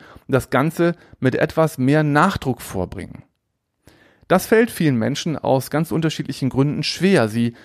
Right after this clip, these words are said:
wollen die Beziehung zum Gegenüber nicht beschädigen, keine großen Konflikte provozieren oder haben gewisse Befürchtungen, dass sie bestimmte Sachen bei Gesprächspartnerin oder Gesprächspartnern nicht ansprechen könnten,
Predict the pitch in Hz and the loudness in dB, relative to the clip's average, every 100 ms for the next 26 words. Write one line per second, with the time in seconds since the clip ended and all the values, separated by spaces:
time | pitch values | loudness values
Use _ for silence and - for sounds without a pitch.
0 | _ - 139 156 139 135 - 202 226 202 | _ 2 4 4 0 -2 -2 2 2 2
1 | 160 139 135 131 123 123 117 113 113 - | 0 0 2 2 2 2 2 0 -6 -4
2 | 110 101 104 143 - - - _ - 165 | -2 -2 -2 -6 -8 -18 -20 _ -2 0
3 | 175 151 147 156 135 - 127 - 180 - | 0 2 2 2 -2 -2 -2 0 -4 0
4 | 143 - 127 107 - - 107 113 170 - | 0 0 -2 -4 -4 -4 0 0 -2 -6
5 | - - _ - 208 196 170 151 131 147 | -20 -20 _ 4 4 4 2 2 0 0
6 | 135 113 - 143 180 - 170 143 139 147 | 0 0 2 4 4 2 2 2 0 -2
7 | 143 - - - 127 - 208 214 135 135 | -4 -6 -16 -4 -4 0 0 0 0 0
8 | 151 160 160 123 113 110 - 131 135 - | 2 0 0 2 0 0 -2 0 0 0
9 | 143 135 135 127 139 131 - 98 - 104 | 0 2 2 0 -2 -4 -6 -8 -6 -4
10 | 110 - 113 - 113 127 143 - 202 - | -4 -4 -6 -2 0 0 0 2 0 0
11 | 127 - 107 110 101 - | -4 -4 -4 -2 -2 -4